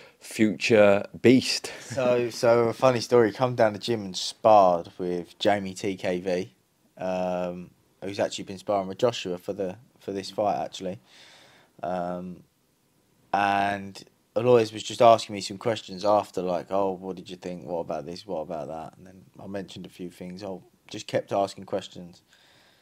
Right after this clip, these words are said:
Speaker 2: Anyway, he left, and I was actually in a McDonald's drive-through, and he rang me up and was like, "Right, I've left my coach, and, uh, I need to be down there training with you." I was like, <laughs> "What?" He's like, "Yeah, yeah, I know what I need. I know what I need. I need to be down there. I need to be down there with you."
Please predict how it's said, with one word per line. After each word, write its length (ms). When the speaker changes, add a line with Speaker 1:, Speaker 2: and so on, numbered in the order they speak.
Speaker 2:
Anyway, 360
he 60
left, 420
and 140
I 540
was 200
actually 320
in 60
a 40
McDonald's 580
drive-through, 520
and 80
he 40
rang 240
me 80
up 140
and 80
was 120
like, 180
"Right, 240
I've 120
left 180
my 100
coach, 400
and, 180
uh, 220
I 60
need 160
to 80
be 80
down 240
there 120
training 280
with 80
you." 120
I 40
was 200
like, 180
<laughs> 140
"What?" 480
He's 160
like, 120
"Yeah, 200
yeah, 140
I 20
know 180
what 220
I 20
need. 240
I 60
know 160
what 180
I 40
need. 200
I 60
need 180
to 80
be 140
down 280
there. 140
I 40
need 200
to 60
be 100
down 240
there 160
with 100
you." 260